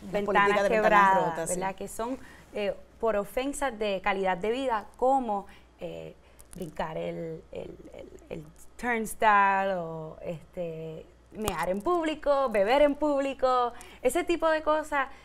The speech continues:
Speaker 2: que a veces también se consideran crímenes de pobreza, ¿verdad? Y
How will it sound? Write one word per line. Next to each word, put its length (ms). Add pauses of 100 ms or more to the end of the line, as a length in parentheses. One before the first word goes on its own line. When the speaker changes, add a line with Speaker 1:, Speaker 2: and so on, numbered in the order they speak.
(140)
Speaker 2:
que 160
a 200
veces 240
también 260
se 140
consideran 720 (140)
crímenes 460
de 80
pobreza, 600 (320)
¿verdad? 260 (680)
Y 140